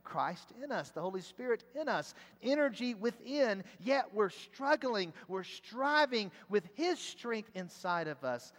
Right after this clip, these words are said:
to do what? To present everyone complete. There's two tasks to be done. First, we're to become mature. We're to become mature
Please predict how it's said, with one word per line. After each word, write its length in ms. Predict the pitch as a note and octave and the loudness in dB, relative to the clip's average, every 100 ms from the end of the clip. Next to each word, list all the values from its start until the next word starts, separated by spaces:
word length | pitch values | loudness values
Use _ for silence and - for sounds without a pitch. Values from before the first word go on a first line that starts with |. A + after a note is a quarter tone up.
| - - | -20 -14
to 80 | D#3+ | -8
do 200 | F#3 F3 | -6 0
what? 400 | F#3 E3 - - | 4 4 2 -8
To 100 | E3 | -14
present 400 | D#3 C#3 D3 B2+ D3+ | -14 -10 -12 -10 -8
everyone 480 | E3+ F3 D#3 D3+ | -6 -6 -8 -10
complete. 440 | - C#3+ - A#2+ G2+ _ - - _ _ _ _ | -14 -18 -18 -20 -20 _ -20 -20 _ _ _ _
There's 120 | C#3 - | -18 -10
two 160 | A3 | -10
tasks 420 | - D#3+ C3+ - | -4 -4 -4 -6
to 80 | D#3 | -12
be 120 | D3+ | -10
done. 300 | D3 A2+ G#2+ F#2+ _ _ _ _ _ | -10 -10 -12 -16 _ _ _ _ _
First, 440 | - F#3 F3 - - - _ | -2 0 -2 -10 -20 -20 _
we're 120 | C#3 F3 | -6 -4
to 80 | |
become 400 | F3 F3 F3 D#3 | -4 -4 -4 -4
mature. 540 | D#3 - - C#3 A2 F#2+ _ _ _ _ _ _ _ _ _ _ _ _ _ _ | -10 -14 -16 -14 -14 -18 _ _ _ _ _ _ _ _ _ _ _ _ _ _
We're 80 | F#3 | -4
to 60 | G3 | -4
become 400 | F3+ F3 C3 A#2+ | -2 -4 -6 -10
mature 760 | B2 - - G#3 A3 A#3+ A#3+ | -14 -14 -8 -6 -2 -2 -4